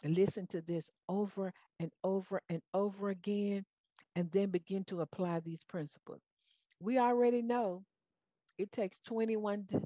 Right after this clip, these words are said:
twenty-one days to begin to shift and change a habit. Now, they're saying it's not changed at day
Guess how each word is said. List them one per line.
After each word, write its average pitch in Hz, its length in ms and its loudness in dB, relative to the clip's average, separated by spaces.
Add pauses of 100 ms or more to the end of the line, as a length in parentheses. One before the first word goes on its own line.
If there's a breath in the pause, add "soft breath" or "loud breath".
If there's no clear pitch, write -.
(340)
twenty-one 214 640 -10
days 92 680 -8 (640 soft breath)
to 185 100 -4
begin 190 420 -2
to 170 80 -2
shift - 400 -2
and 170 140 -6
change 175 420 -4
a - 40 -2
habit. - 460 -10 (1120 loud breath)
Now, 165 160 -4
they're 247 200 2
saying 247 520 0
it's 202 200 -2
not 196 260 0
changed 202 1000 -6
at 202 240 0
day 175 220 2